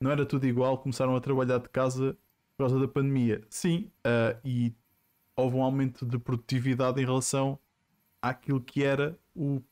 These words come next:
o passado. Ah, houve, houve empresas até que conseguiram ver em, em Portugal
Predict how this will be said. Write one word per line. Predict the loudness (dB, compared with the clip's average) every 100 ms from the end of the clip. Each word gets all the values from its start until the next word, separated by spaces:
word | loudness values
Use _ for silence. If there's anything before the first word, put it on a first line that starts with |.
| -14
o |
passado. | -4 -2 0 0 0 -6 _ _ _ _ _ _ -2
Ah, | 2 2
houve, | 2 0 0 0
houve | 0 2
empresas | 2 2 2 0
até | -2 0 2 0 -4 _ _ _ -20 -14
que | -2 0 0
conseguiram | -2 0 0 0 0
ver | 0 0 2 4 2 0 -4 _
em, | -6 -2 0
em |
Portugal | 0 -2 -4 0 0 0 -2